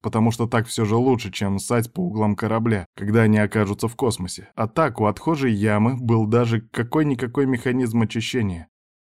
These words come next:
Можно было выкинуть всё просто в космос, а это уже много лучше, чем ничего.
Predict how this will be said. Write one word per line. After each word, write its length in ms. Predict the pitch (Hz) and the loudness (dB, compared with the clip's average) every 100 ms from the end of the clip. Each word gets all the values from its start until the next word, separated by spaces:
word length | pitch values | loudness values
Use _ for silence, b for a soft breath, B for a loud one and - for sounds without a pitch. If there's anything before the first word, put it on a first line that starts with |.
| _ _ - | _ _ 0
Можно 320 | 202 202 180 | 2 4 4
было 240 | 165 156 | 4 4
выкинуть 420 | 139 147 131 120 | 2 0 0 0
всё 220 | 113 - 113 | -2 -4 0
просто 320 | 117 113 113 | 0 -2 -4
в 80 | - | 0
космос, 520 | 131 104 90 87 - | 0 0 -4 -8 -12
а 140 | - 107 | -4 0
это 220 | 104 104 | 0 0
уже 160 | 95 101 | 0 2
много 320 | 107 107 110 | 4 4 2
лучше, 360 | 131 123 107 | 2 0 -2
чем 260 | - 101 98 | -6 -2 -2
ничего. 500 | 95 - 107 90 | -2 -4 -6 -6